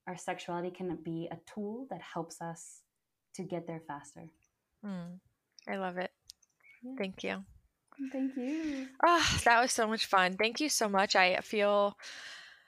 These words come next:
Speaker 2: yeah, I'm excited to share this with people. I know that, uh, you know, I will openly admit and be vulnerable. Like, a lot of the questions that I ask, I ask because I assume,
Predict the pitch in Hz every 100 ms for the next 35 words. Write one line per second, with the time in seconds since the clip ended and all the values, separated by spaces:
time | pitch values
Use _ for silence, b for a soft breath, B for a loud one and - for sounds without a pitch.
0 | B - 339 226 233 262 - 240 247 247
1 | - 214 208 - 220 - 185 196 185 190
2 | 196 202 196 185 - - - 196 - 202
3 | 185 190 - 190 196 202 - 196 190 208
4 | 190 190 180 180 - 190 185 180 190 220
5 | 262 294 262 180 175 - - _ _ _
6 | 214 190 185 208 196 202 - 214 190 185
7 | - 175 240 - - - - 185 - 196
8 | 247 - 202 196 185 - B B B B
9 | - 190 190 196 - - 240 214 208